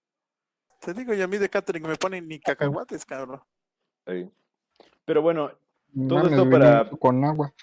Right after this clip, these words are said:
Speaker 2: todo esto para terminar. El,
Speaker 1: Ey.
Speaker 2: el día treinta y uno de mayo, que fue donde
Speaker 1: Ajá.
Speaker 2: Porfirio Díaz junto con su familia partían del puerto de Veracruz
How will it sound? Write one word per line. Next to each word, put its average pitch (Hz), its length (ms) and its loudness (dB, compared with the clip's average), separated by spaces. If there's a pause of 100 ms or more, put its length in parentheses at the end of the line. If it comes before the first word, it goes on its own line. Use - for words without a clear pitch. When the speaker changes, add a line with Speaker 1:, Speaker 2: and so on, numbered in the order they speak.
Speaker 2:
todo 147 160 2
esto 151 140 -6
para 117 160 -2
terminar. 104 380 -6
El, 156 100 0
Speaker 1:
Ey. 175 200 -4
Speaker 2:
el 120 200 -2
día 151 160 -2
treinta 117 260 -8
y 113 60 -4
uno 127 160 -6
de 123 100 -4
mayo, 117 400 -8 (320)
que 107 120 -10
fue 110 140 -4
donde 92 640 -6
Speaker 1:
Ajá. - 100 -8
Speaker 2:
Porfirio 131 280 -4
Díaz 123 240 -6
junto 98 240 -14
con 90 160 -14
su - 80 -20
familia 110 460 -8
partían 107 400 -10
del 98 120 -12
puerto 101 260 -14
de 147 100 -6
Veracruz 143 500 -8